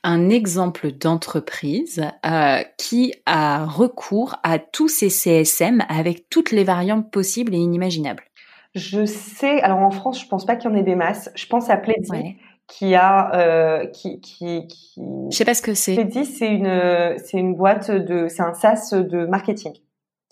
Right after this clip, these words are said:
Speaker 1: Ok.
Speaker 2: Enfin, qui propose des, un outil marketing. Alors, je pense que, euh, euh, Gabrielle, qui est la Head of Customer Success, va me tuer en, en, en entendant ça parce que je sais que c'est bien plus qu'un outil marketing. Mais en tout cas, je sais qu'ils ont un onboarding manager. Spendesk,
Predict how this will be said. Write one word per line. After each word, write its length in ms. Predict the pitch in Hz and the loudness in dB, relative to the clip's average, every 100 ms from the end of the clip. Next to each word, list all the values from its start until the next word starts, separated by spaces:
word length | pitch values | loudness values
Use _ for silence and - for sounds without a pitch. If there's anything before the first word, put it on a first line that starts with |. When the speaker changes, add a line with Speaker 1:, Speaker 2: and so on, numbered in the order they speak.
| _ - - - _ - | _ -20 -20 -20 _ -18
Speaker 1:
Ok. 60 | 285 | -8
Speaker 2:
Enfin, 100 | 175 | -6
qui 80 | 185 | -6
propose 340 | - 196 214 | -4 -2 0
des, 180 | 208 180 | 2 2
un 160 | 175 185 | 2 -2
outil 180 | 185 | -2
marketing. 480 | 226 196 180 185 170 | -2 0 -2 -4 -8
Alors, 160 | - - | -8 -8
je 120 | 170 | -6
pense 340 | 180 220 220 | 0 2 0
que, 120 | - 220 | -2 2
euh, 460 | 208 185 170 165 165 - - - _ - | 2 4 2 2 -4 -16 -20 -20 _ -4
euh, 200 | 180 170 170 | 2 2 4
Gabrielle, 680 | 180 180 214 226 196 180 | 4 4 4 2 4 2
qui 220 | 175 - 190 | 0 0 2
est 60 | |
la 180 | 180 165 202 | 4 4 4
Head 120 | 190 | 4
of 100 | 185 | 2
Customer 380 | 190 190 190 180 | -2 -4 -4 -4
Success, 360 | 190 - 196 | -8 -4 -2
va 120 | 185 180 | 0 -2
me 60 | |
tuer 240 | 185 214 202 | -2 0 2
en, 240 | 175 165 | 2 0
en, 180 | 180 170 | -2 -2
en 140 | 180 180 | -2 -4
entendant 220 | 180 190 | -4 -2
ça 120 | 214 | -2
parce 140 | 202 | -2
que 80 | - | -6
je 100 | 170 | -10
sais 200 | 165 214 | -6 -6
que 100 | 208 | -6
c'est 180 | 202 190 | -6 -4
bien 280 | 175 196 233 | -2 0 2
plus 360 | 233 247 - - - - - - | 2 -4 -2 -6 -6 -20 -20 -4
qu'un 160 | 214 226 | 2 2
outil 240 | 233 254 | 4 2
marketing. 640 | 202 214 208 196 302 311 - - - | 2 4 2 2 0 -2 -6 -16 -2
Mais 80 | 202 | 2
en 80 | 196 | 2
tout 80 | |
cas, 140 | - 311 | 2 0
je 80 | 247 | 0
sais 160 | 254 | -2
qu'ils 220 | 254 202 | -2 -2
ont 180 | 220 254 | 0 0
un 240 | 190 202 214 | 0 0 2
onboarding 380 | 190 180 175 226 | 2 0 0 -2
manager. 400 | 196 180 - - | -2 -2 -6 -8
Spendesk, 640 | - 208 190 196 392 - | -4 0 2 2 0 -4